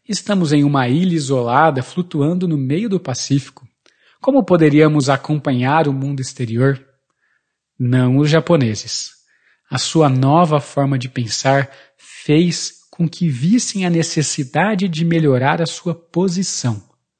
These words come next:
Quando o jovem Sakishi Toyoda, o inventor do primeiro tear Toyoda,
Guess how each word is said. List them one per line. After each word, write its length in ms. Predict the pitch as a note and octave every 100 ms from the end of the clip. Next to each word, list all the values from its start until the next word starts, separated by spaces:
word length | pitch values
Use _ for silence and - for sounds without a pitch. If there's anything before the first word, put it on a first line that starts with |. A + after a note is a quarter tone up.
| _ _ _ _ _ _
Quando 340 | - D3 C#3+ C#3+
o 140 | B2+
jovem 520 | A#2 A#2+ D#3 D#3 B2+
Sakishi 600 | A#2 - B2+ - F#3 -
Toyoda, 600 | F#3 F#3+ C#3 A2 G#2+ A2 _ _ _ -
o 20 |
inventor 600 | D3 C#3 D3+ C#3 E3 F3
do 120 | E3+
primeiro 640 | - D#3 D3 D3 G3 A#3
tear 500 | A#3 - D#3 C3 D3+
Toyoda, 600 | - D3+ A#2+ B2 B2+ C#3